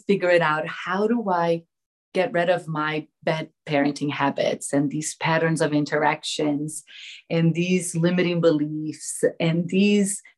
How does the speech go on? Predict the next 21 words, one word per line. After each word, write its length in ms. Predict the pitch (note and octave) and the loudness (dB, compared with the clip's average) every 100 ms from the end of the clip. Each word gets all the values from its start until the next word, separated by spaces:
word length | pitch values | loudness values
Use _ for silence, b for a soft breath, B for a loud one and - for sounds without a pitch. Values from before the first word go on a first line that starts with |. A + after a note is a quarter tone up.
| - | -2
emotional 760 | F3 E3+ A3+ A3+ A3 F3+ D#3 | 2 6 6 4 2 2 0
baggage 680 | D3 D3+ G#3+ G#3+ B3 C4+ - E3+ | 0 2 2 2 -2 -6 -4 -2
that 200 | D#3+ E3 | -2 0
now 320 | E3 E3+ E3 | 2 4 2
are 160 | D3+ | 2
impacting 800 | D3+ C#3+ D#3 D#3+ - D3+ D3 D3+ D3+ _ - | -4 -6 -6 -6 -4 -2 0 -2 -6 _ -2
my 240 | D3 A3 | 2 2
parenting? 640 | A#3+ - - - - - - B B B B | 0 -4 -6 -12 -12 -16 -16 B B B B
So 200 | - G3 | 2 4
I 140 | G#3 | 4
made 220 | G#3+ G#3+ | 4 4
it 140 | G#3 G3 | 4 2
my 160 | F3 | 0
mission 460 | E3 E3+ E3+ E3+ E3 | 0 -2 -2 -2 -2
and 100 | D#3 | 0
my 160 | D3 | 0
work 400 | C#3 D3 D3+ - - - | 0 -2 -2 -4 -6 0
to 160 | D3 | 0
figure 380 | D3 E3+ E3+ D#3+ | 2 0 4 4
it 120 | D#3 | 4
out, 300 | D3 D3+ D3 | 2 2 -2